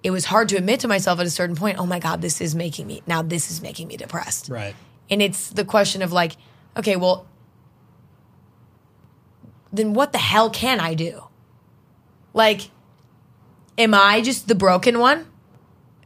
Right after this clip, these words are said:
Speaker 1: Yes, but also, you know, it's understandable that this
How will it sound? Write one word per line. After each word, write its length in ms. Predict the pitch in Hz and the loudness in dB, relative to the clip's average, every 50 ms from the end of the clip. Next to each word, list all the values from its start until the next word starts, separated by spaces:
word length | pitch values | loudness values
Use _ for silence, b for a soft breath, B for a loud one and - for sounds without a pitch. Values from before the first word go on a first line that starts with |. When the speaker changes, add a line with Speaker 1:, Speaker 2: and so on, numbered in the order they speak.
| _ _ _ _ _ _ _ _ _ _ _ _ _ _ _ _ _ _ _ _ _ _ _ _ _ _ _ _ _ _ - | _ _ _ _ _ _ _ _ _ _ _ _ _ _ _ _ _ _ _ _ _ _ _ _ _ _ _ _ _ _ -10
Speaker 1:
Yes, 880 | - 254 240 233 269 359 359 277 220 202 202 240 294 - - - - - - - - - | -4 0 2 4 6 6 6 6 6 6 4 4 2 2 -4 -8 -10 -12 -16 -14 0 4
but 360 | 311 311 262 220 220 240 - - - | 6 8 8 8 6 4 0 2 2
also, 720 | 240 262 277 285 277 - 233 185 185 196 226 240 220 B B B B B B | 4 6 6 4 4 2 2 2 4 4 2 2 0 B B B B B B
you 120 | - 254 277 | -4 0 2
know, 240 | 247 226 226 - - - | 4 4 4 2 0 -4
it's 160 | 269 - - - | -6 -6 -2 2
understandable 840 | - 277 285 285 294 - - - 262 285 339 370 381 262 226 202 185 | 2 2 2 2 -2 -2 0 0 2 2 2 0 0 0 0 0 2
that 240 | 196 202 190 185 - - - _ _ - - _ _ _ - _ _ _ _ _ _ _ _ _ _ _ _ _ _ _ _ _ _ _ _ _ _ _ _ _ _ _ _ - _ _ _ _ _ _ _ _ _ _ _ _ - _ _ _ _ _ - | 2 2 2 2 -4 -10 -20 _ _ -20 -20 _ _ _ -20 _ _ _ _ _ _ _ _ _ _ _ _ _ _ _ _ _ _ _ _ _ _ _ _ _ _ _ _ -20 _ _ _ _ _ _ _ _ _ _ _ _ -20 _ _ _ _ _ -10
this 640 | 190 180 - - 233 220 214 - - - - - | -10 -8 2 4 4 4 4 2 -6 -10 -10 -12